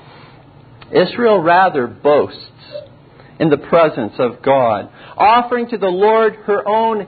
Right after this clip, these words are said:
hypocritical acts of worship as justification of her own self-righteousness. And the Lord, in our text today, removes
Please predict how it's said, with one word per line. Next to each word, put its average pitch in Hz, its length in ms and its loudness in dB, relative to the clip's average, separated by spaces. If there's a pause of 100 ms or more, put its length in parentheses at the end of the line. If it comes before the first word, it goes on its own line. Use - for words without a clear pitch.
(140)
hypocritical 240 960 0
acts 170 400 -10
of 151 140 -2
worship 135 520 -6 (880)
as 113 140 0 (160)
justification 175 920 -2
of 113 160 -6 (180)
her 135 100 -2
own 131 240 2 (160)
self-righteousness. - 1200 -4 (1500)
And 117 100 0
the 120 60 4
Lord, 135 580 2 (340)
in 123 120 -6
our 131 100 0
text 151 460 -4
today, 123 500 0 (260)
removes 202 680 2